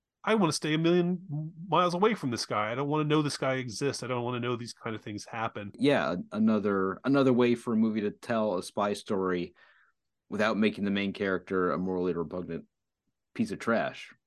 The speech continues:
Speaker 2: It, it, we're, we, as a viewer, are discovering the awfulness of Demetrios along with the characters, and I, and I think, you know, the more you dig into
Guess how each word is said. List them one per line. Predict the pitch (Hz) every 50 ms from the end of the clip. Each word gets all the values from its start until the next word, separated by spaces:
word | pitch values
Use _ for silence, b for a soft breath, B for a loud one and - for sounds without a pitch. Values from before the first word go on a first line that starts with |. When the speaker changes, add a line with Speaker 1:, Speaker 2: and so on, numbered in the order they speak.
| _ -
Speaker 2:
It, | 87 78 - _ -
it, | - 92 - - 101 - - _ -
we're, | 107 113 110 104 92 - _ _ _ _ _ _ b b b b b b b b b _
we, | - 110 113 131 160 180 180 170 147 131 123 120 123 127 127 b b b b b _ -
as | - 117 113 104
a | 113
viewer, | 104 104 120 127 123 117 110 104 101 - -
are | 101 104
discovering | 95 98 101 - - - - 123 113 113 107 110 110 107 101 98 95 95 95 - - -
the | - - - 87 92 101 92 92 92 - - -
awfulness | 101 104 104 - - - 95 92 87 82 78 -
of | - - 85
Demetrios | 87 92 87 87 85 - 90 85 82 76 - - _ -
along | 87 87 90 87 87 87 87
with | 82 78
the | - -
characters, | - - 90 90 82 80 - 80 78 76 76 73
and | 73 80
I, | 82 - - -
and | 85 85
I | 82 80 80
think, | - - - 85 78 76 - - _ _ b b b b b b b b b b b b _ _ _ _ _ _ _ _ _
you | - 101
know, | 101 98
the | 101 107
more | 110 110 107 107 107
you | 98 98
dig | 90 82 101 98 87 95
into | 95 95 90 90 - - - 101 92 90 90 87 87 85 82 80